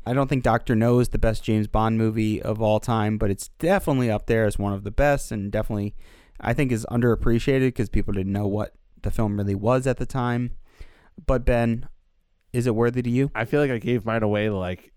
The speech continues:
Speaker 2: almost an hour ago <laughs> when we were talking about this, but yeah, it's a no for me. It's just not enough. I, I don't understand the significance of, like, why this movie truly won. I get that it's,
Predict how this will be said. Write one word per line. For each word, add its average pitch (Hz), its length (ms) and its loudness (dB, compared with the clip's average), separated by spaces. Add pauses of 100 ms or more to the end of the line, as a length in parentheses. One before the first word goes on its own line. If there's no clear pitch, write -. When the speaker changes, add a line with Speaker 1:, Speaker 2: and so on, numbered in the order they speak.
Speaker 2:
almost 107 320 -6
an 98 80 -10
hour 98 300 -2
ago 107 420 -4
<laughs> - 40 -20
when 104 340 -2
we 107 80 6
were 101 80 -4
talking 95 340 -2
about 104 200 -2
this, 113 120 -4
but 104 160 -4
yeah, 95 160 -4
it's 101 140 -8
a 160 40 0
no 104 300 -2
for - 160 -12
me. 101 380 -6 (520)
It's 139 200 -6
just 151 180 -4
not 117 200 0
enough. 90 280 -6
I, 113 120 -2
I 117 300 -4
don't 131 260 2
understand 117 480 -6
the 101 40 -8
significance 101 720 -8
of, 92 100 -4
like, 92 160 -10
why 110 360 -4
this 104 260 -4
movie 101 240 -4
truly 92 320 -6
won. 117 300 -2
I 90 80 -6
get 107 240 -6
that 98 100 -4
it's, - 160 -12